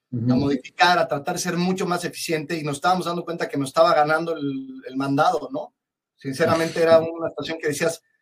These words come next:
Speaker 2: como platicamos lo de las mesas grandes, ¿no? Eh, ya no tenemos dos mesas grandes al mismo tiempo, no tenemos dos mesas de doce porque sabemos nuestra capacidad y eso es algo importante, ¿no? También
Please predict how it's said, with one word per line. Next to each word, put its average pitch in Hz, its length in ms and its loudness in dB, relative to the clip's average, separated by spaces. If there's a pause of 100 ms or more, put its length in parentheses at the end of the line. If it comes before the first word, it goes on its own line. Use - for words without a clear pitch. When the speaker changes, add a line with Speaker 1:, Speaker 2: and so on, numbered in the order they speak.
(480)
Speaker 2:
como 143 180 -4
platicamos 147 400 -2
lo 147 100 0
de 143 60 0
las 139 160 0
mesas 160 280 -2
grandes, 151 340 2
¿no? 170 240 -8 (240)
Eh, 131 500 -6 (240)
ya 165 200 2
no 185 200 0
tenemos 170 380 0
dos 170 260 0
mesas 170 260 -2
grandes 160 240 0
al 156 80 -2
mismo 156 120 -4
tiempo, 156 220 -2
no 151 100 -4
tenemos 160 220 -2
dos 156 160 2
mesas 156 260 -4
de 147 80 0
doce 156 260 0
porque 143 240 -10
sabemos 185 400 2
nuestra 160 220 -6
capacidad 185 520 -2
y 175 80 0
eso 175 80 -2
es - 80 -2
algo 190 160 0
importante, 151 560 -2
¿no? 123 180 -14
También 165 400 0